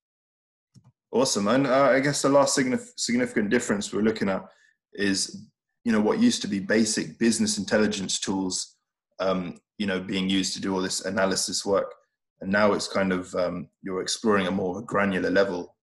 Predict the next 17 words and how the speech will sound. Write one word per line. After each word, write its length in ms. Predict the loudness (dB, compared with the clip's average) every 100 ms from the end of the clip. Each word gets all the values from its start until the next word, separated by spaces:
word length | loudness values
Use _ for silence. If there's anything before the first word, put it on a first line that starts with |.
| -8
the, 280 | -4 -4 -8 _ -20 -12
you 80 | -8
know, 100 | -8
the 160 | -8 -6
big 180 | -6 -2
data 260 | -2 -2 -4
we're 100 | -6
talking 340 | -6 -6 -8
about. 260 | -6 -6 -8 -12 _ _ _
You're 100 | -8
trying 180 | -4 -2
to 60 | -2
understand 460 | -2 -2 0 0
these 120 | -2
behaviors 500 | -6 -4 -2 -2 -4
and 100 | -6
trends. 680 | -6 -4 -2 -4 -6 -8 _